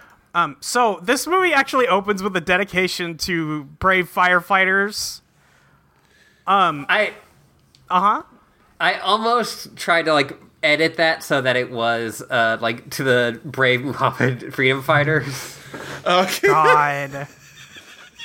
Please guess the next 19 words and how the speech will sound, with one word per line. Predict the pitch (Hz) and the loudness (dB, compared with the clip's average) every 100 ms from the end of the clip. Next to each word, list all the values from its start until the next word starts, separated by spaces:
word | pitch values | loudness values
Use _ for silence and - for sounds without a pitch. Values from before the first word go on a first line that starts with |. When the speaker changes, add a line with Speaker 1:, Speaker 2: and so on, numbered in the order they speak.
| - 165 | -6 0
Speaker 2:
But, | 170 | 2
like, | 170 165 - - | 2 0 -2 -2
I | 175 | 0
was | 170 | 2
like, | 175 170 | 0 0
"That, | 220 220 | 0 2
that's | 220 - | 0 -2
too | - 202 | 0 2
much | 180 170 | 2 0
for | - 160 143 135 | 2 2 4 4
a, | 135 | 2
a | 131 | 0
joke | 131 135 127 | 2 2 2
that, | - 127 | 2 2
like, | 127 127 123 202 - 139 | 2 0 0 -2 -2 -2
won't | 123 131 120 | 4 4 4
work | 127 127 | 2 2
with | 143 139 | 0 2
anyone, | 135 131 135 | 2 2 0